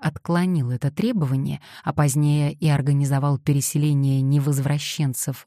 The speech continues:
в дальние страны вроде Австралии, власти С С С Р переполнились негодованием из-за кражи их людей. В глазах Запада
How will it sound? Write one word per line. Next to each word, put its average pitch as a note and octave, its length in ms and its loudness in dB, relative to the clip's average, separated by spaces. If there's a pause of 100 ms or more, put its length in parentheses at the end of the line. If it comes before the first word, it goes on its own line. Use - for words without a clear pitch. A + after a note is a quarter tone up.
в C#3+ 120 -4
дальние C3+ 480 0
страны C3+ 440 -2
вроде C3 320 -2
Австралии, D3 720 -4 (600)
власти D3 600 0
С C3 180 -8
С C#3 180 -6
С - 140 -4
Р G3 180 0 (320)
переполнились G3 840 0
негодованием D3 1000 0 (100)
из-за C3+ 400 -2 (100)
кражи D3+ 460 0
их B2 220 -4
людей. C#3 500 0 (800)
В D#3 80 -6
глазах C3+ 560 0
Запада C3+ 560 -2